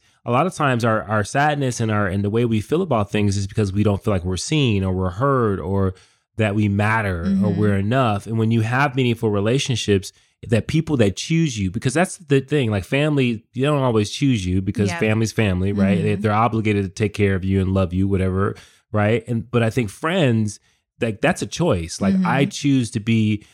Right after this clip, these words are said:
Speaker 1: a close friend to you, like a family member,
Speaker 2: Mm-hmm.
Speaker 1: because I love you. I, you, you are special to me. We share a bond.
Speaker 2: Mm-hmm.
Speaker 1: We grew up together. We, we have memories that,
Speaker 2: Mm-hmm.
Speaker 1: that take us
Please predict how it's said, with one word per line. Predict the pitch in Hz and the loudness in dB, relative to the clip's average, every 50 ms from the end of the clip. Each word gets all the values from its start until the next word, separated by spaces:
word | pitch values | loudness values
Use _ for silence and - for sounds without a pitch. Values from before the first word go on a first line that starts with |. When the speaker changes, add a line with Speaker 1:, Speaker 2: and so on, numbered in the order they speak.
| _ _ - | _ _ 0
Speaker 1:
a | 117 | 0
close | 104 - - - 131 127 127 - | 0 0 2 2 4 4 4 2
friend | - - - 120 123 131 131 - | -2 -4 -2 -2 0 0 -2 -4
to | 113 107 | -4 0
you, | 104 104 101 98 104 | 2 2 2 0 0
like | 107 104 120 - 127 | 0 -2 -2 0 -2
a | 117 107 | -4 -2
family | - - 117 120 123 123 117 101 | 0 0 0 0 2 0 0 0
member, | 98 95 92 90 92 92 95 | 0 0 0 0 0 0 0
Speaker 2:
Mm-hmm. | 95 95 | 2 0
Speaker 1:
because | 98 90 - 110 107 104 104 104 101 98 - _ _ _ _ _ - | 0 0 0 0 0 2 2 2 0 -2 -6 _ _ _ _ _ -6
I | 95 107 | -4 0
love | 113 139 185 208 143 110 | 2 2 2 2 2 0
you. | 98 95 95 | 0 0 2
I, | 92 95 | 0 0
you, | 98 92 107 104 107 | -2 -2 0 0 0
you | 110 95 113 110 107 107 | 0 0 0 0 2 2
are | 107 101 | 0 -2
special | - - - 170 175 - - 131 | -4 -2 0 0 0 0 0 -2
to | - - 110 | -2 0 0
me. | 104 101 95 | 2 2 2
We | 90 110 | 2 0
share | 113 - - - - 131 123 123 123 123 123 | 0 0 -4 -2 0 0 2 2 2 0 0
a | 110 117 107 | 0 -2 -2
bond. | 104 113 113 117 123 123 117 104 98 98 | 0 0 0 2 2 0 0 0 0 0
Speaker 2:
Mm-hmm. | 196 190 185 180 160 156 175 190 - | 0 2 0 0 -2 -4 -8 -6 0
Speaker 1:
We | 117 120 | 0 0
grew | 113 98 113 117 123 123 120 | 0 0 0 0 2 2 2
up | 127 147 - - | 0 0 -4 -8
together. | - 120 107 107 98 95 82 92 90 | -8 -2 0 2 2 2 0 0 -2
We, | 92 95 107 107 104 80 - | 0 0 0 0 0 -2 -2
we | 107 107 107 | -2 0 0
have | 107 107 98 98 | 0 0 0 -2
memories | 104 107 117 131 135 135 123 117 110 104 101 95 92 | 0 2 2 2 2 2 2 2 2 2 2 0 0
that, | 101 101 98 98 95 85 | 0 2 2 2 0 -2
Speaker 2:
Mm-hmm. | 82 175 190 202 _ - | -4 -6 -10 -8 _ 0
Speaker 1:
that | 113 107 - | 0 0 0
take | - 127 127 123 - | 0 -2 -2 0 0
us | - 117 107 - - | 0 -2 -2 -2 -8